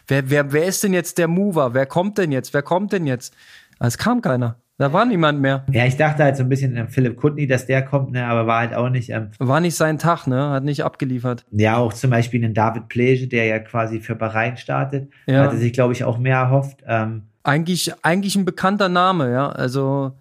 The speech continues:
Speaker 2: Genau, und,
Speaker 1: schon ein
Speaker 2: ähm,
Speaker 1: paar Sachen gerissen.
Speaker 2: habe ich ja auch in Livigno gesehen, vier Wochen, ähm, Höhentrainingslager für Frankfurt, also hat da, glaub ich, auch ein bisschen was investiert.
Speaker 1: Aber kam nix raus.
Speaker 2: Am Ende Platz elf, ja, also am Ende, ähm,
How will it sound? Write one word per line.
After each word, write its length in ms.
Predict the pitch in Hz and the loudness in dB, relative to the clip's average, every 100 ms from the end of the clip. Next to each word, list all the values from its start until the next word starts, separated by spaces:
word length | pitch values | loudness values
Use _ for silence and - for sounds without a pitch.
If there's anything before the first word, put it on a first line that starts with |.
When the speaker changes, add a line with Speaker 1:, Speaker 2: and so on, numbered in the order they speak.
| 143 | -4
Speaker 2:
Genau, 340 | - 120 120 110 | -2 2 2 2
und, 240 | 110 101 | 0 -2
Speaker 1:
schon 100 | 107 | 0
ein 40 | 110 | 0
Speaker 2:
ähm, 40 | |
Speaker 1:
paar 140 | 151 151 | 2 0
Sachen 300 | 156 156 160 | 0 0 -2
gerissen. 500 | 147 156 170 190 - _ | -2 -2 -2 -6 -8 _
Speaker 2:
habe 200 | 117 117 | -2 -2
ich 80 | 117 | 2
ja 80 | 117 | 2
auch 100 | 110 | 2
in 100 | 120 | 2
Livigno 340 | 113 120 131 | 0 2 2
gesehen, 300 | 131 123 127 | 2 2 -2
vier 200 | 127 131 | -2 -4
Wochen, 380 | 120 123 139 135 - _ _ _ - | -2 -4 -6 -8 -14 _ _ _ 0
ähm, 260 | 110 110 | 0 2
Höhentrainingslager 840 | 117 127 - 123 127 - 123 123 | 0 0 -2 -2 -2 -2 0 -2
für 160 | 120 117 | -4 -6
Frankfurt, 420 | - 123 127 131 | -2 -2 -2 -2
also 220 | 113 107 | -2 0
hat 140 | 107 107 | 0 0
da, 60 | |
glaub 220 | 107 110 107 | 0 0 0
ich, 100 | 110 | -4
auch 100 | 107 | -4
ein 80 | 107 | -2
bisschen 220 | 131 131 | 0 0
was 120 | 127 | -2
investiert. 560 | 131 113 - 139 147 - _ - _ | -4 -8 -2 0 0 -8 _ -20 _
Speaker 1:
Aber 300 | 127 131 135 | -4 -2 -2
kam 260 | - 143 151 | 0 0 0
nix 220 | 160 - | -2 -2
raus. 300 | 147 123 - _ _ _ _ _ _ | -2 -2 -8 _ _ _ _ _ _
Speaker 2:
Am 180 | 104 117 | -2 2
Ende 160 | 120 123 | 2 2
Platz 260 | 127 113 | 0 -2
elf, 240 | 95 110 107 | 0 0 0
ja, 140 | 98 | -2
also 220 | 98 98 | -2 -4
am 80 | 104 | -4
Ende, 360 | 104 117 117 - | -2 0 0 0
ähm, 240 | 110 110 | -4 -4